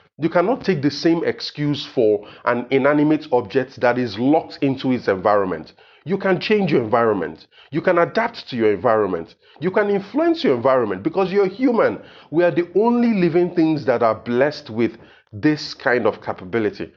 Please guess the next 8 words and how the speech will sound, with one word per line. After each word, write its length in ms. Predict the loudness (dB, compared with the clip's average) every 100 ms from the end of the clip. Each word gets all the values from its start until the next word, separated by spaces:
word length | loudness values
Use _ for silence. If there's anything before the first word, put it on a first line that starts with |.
| _ _ _ -4
So 220 | 0 2
it's 360 | 0 -2 -14 -20 _ -4
difficult 580 | -2 -2 -2 0 0 0
when 200 | 0 0
a 40 |
human 380 | 0 2 2 2
being 180 | 0 -2
says 480 | 2 2 2 -4